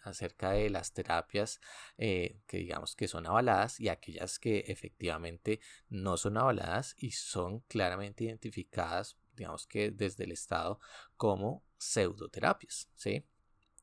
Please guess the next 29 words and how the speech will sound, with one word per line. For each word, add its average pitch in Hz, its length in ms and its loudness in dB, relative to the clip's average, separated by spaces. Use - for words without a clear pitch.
Eh, 107 520 0
de - 420 -4
manera, 127 320 2
digamos 110 420 0
que 120 260 0
similar, 110 720 2
en 98 180 -2
Colombia 87 380 -4
no 104 140 -2
tenemos 107 340 -4
un 104 100 -6
listado 104 640 6
de 107 280 -2
qué 107 200 4
no 107 140 0
es - 180 -2
terapias, 117 380 4
pero 104 200 -2
sí - 140 -8
tenemos 98 360 -6
un 101 120 -6
listado 92 540 2
de 101 220 -2
cuáles 101 380 6
son 101 280 -4
las 101 200 -4
que, - 100 -18
por 95 140 -6
ejemplo, 87 600 -6